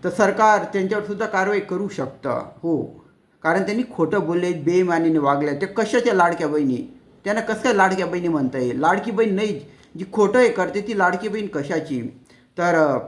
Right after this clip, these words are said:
अजून मी तुम्हाला पुढच्या वेळेला भयानक जबरदस्त अपडेट देणार आहे, याच्यापेक्षा जबरदस्त अपडेट देणार आहे. लाखो बहिणी सापडणार आहेत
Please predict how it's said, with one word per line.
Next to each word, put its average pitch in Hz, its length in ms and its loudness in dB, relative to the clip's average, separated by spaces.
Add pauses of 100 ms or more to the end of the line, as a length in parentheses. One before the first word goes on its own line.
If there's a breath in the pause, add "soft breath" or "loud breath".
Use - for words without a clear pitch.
(400)
अजून 185 260 0
मी 233 80 -2
तुम्हाला 226 280 2
पुढच्या 220 320 0
वेळेला 214 280 2
भयानक 180 540 0
जबरदस्त 202 440 -2
अपडेट 190 340 2
देणार 208 220 0
आहे, 190 100 0
याच्यापेक्षा 220 420 -4
जबरदस्त 185 480 -4
अपडेट 156 300 -4
देणार 170 260 2
आहे. 220 340 -2 (200 loud breath)
लाखो 220 420 2
बहिणी 208 280 2
सापडणार 156 500 0
आहेत 135 160 -2